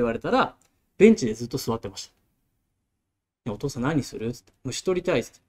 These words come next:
「お前行ってこいよ」つって。「虫その辺いっぱいいるよ。捕まえておいで」です。「お父さん見ててあげるから」っていうふうに言っていたんです。で、これ見てですね、私思ったのが、あ、子供たちにとって大人はまさに映し鏡なんだなというふうに思ったんです。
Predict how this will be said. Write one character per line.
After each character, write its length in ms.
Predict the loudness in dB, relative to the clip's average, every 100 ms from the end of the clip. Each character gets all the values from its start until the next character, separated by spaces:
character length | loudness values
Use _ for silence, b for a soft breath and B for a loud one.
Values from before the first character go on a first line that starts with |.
| -14
「お 40 |
前 180 | -4 -4
行 40 |
っ 40 | -2
て 100 | -2
こ 140 | 0
い 80 | 0
よ」 80 | -2
つ 60 | -14
っ 20 |
て。 80 | -12
「虫 240 | -6 -6
そ 120 | 0
の 80 | 4
辺 160 | 6 4
い 20 |
っ 40 |
ぱ 120 | 4 4
い 40 |
い 20 |
る 60 | 4
よ。 60 |
捕 200 | 2 -2
ま 100 | 0
え 40 | 4
て 60 |
お 60 | 6
い 60 | 6
で」 60 |
で 20 |
す。 180 | 4 -4 _ -2
「お 80 |
父 80 | 0
さ 80 | 4
ん 40 |
見 80 | 4
て 80 | 4
て 80 | 0
あ 60 |
げ 100 | -6
る 60 | -10
か 120 | -12
ら」 60 | -18
っ 40 | -20 _ _ _ _ _ _ _ _ _
て 80 | 0
い 20 |
う 20 |
ふ 40 |
う 20 | 0
に 60 |
言 100 | 0
っ 20 |
て 60 | -4
い 40 |
た 100 | -16
ん 20 | -20
で 60 |
す。 160 | -20 -20 _ b b b b
で、 80 | -8
こ 180 | 4 4
れ 100 | 4
見 120 | 2
て 120 | 2
で 60 | 2
す 80 | 0
ね、 60 |
私 200 | -4 -2
思 160 | 0 0
っ 80 | -2
た 80 | -6
の 140 | -6
が、 220 | -6 -6
あ、 120 | -8 -4
子 140 | 2
供 240 | 4 4
た 100 | 2
ち 120 | 0 0
に 60 |
と 80 | -2
っ 20 |
て 80 | -6
大 220 | -6 2
人 80 | 2
は 60 | 2
ま 120 | 0
さ 80 | -2
に 100 | -4
映 180 | -2
し 120 | -2 0
鏡 240 | 0 0
な 60 | -2
ん 40 |
だ 60 | -10
な 100 | -14 _ _ _ _ _ _ _ _
と 80 |
い 60 | -4
う 40 |
ふ 40 | -4
う 60 | -4
に 40 |
思 120 | -6
っ 40 | -12
た 100 | -20
ん 20 |
で 60 |
す。 120 | -20